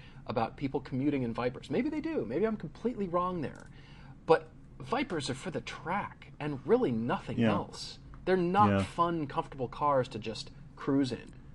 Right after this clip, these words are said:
Speaker 1: They're not in the Corvette category, in my opinion. So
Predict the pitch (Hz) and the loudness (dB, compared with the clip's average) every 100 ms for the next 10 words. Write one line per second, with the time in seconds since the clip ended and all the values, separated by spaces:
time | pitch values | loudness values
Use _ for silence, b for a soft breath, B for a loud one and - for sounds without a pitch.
0 | - 147 175 214 208 165 143 - 139 139 | 0 4 6 6 2 -2 0 2 4 2
1 | - - 165 269 160 - - 71 - - | -2 0 0 0 -4 -6 -10 -12 -14 -12
2 | - - - - B B B B - 147 | -14 -14 -16 -16 B B B B 0 8
3 | 131 123 | 10 10